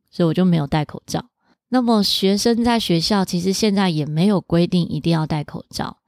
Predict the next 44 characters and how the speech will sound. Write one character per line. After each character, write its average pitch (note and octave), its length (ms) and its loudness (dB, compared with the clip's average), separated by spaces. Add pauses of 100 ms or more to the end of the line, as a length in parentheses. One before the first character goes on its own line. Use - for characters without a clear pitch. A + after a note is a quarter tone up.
(280)
希 - 220 -2
望 F3+ 200 2
大 E3 160 0
家 D#3+ 200 -2
都 E3 120 -2
可 E3+ 160 -4
以 D3 280 -6 (160)
早 C#3+ 300 -4
日 G3 260 2
脱 A3 340 0
离 F#3 180 2
这 F#3+ 220 2
一 F3+ 40 2
种 - 260 -4 (180)
容 E3 180 -2
貌 E3 240 -2
焦 D3 300 -6
虑。 D3 240 -10 (400)
每 E3+ 160 0
个 E3+ 220 2
人 E3+ 420 0
真 G3+ 220 2
的 F#3+ 120 2
都 F3+ 220 0
是 F3+ 380 0 (260)
最 G3 180 0
独 D3+ 300 -8
特 E3 300 -4
的， - 240 -12 (540)
无 G#3 100 -2
关 C#4+ 200 2
你 A#3+ 80 4
的 F3 120 4
长 D#3 240 -2
相 F#3+ 360 0 (260)
被 A3+ 160 2
贴 A3 320 0
上 G3+ 220 0
什 D#3+ 100 -4
么 D3+ 80 -2
样 F3 100 2
的 E3 80 -2
标 D3+ 280 -4
签， D3 360 -6